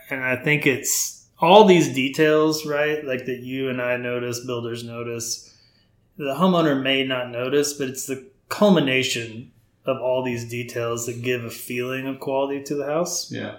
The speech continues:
Speaker 1: You know, um, you know, if all these things are dialed and, you know, together cohesive,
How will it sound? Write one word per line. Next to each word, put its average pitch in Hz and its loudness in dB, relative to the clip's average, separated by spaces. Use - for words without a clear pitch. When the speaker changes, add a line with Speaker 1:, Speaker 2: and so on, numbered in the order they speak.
Speaker 1:
You 131 -12
know, 135 -10
um, 117 -6
you 127 -6
know, 117 -6
if 117 -10
all 143 4
these 135 0
things 131 -2
are 123 -4
dialed 120 0
and, 117 -8
you 131 -8
know, 117 -8
together 127 -2
cohesive, 127 -2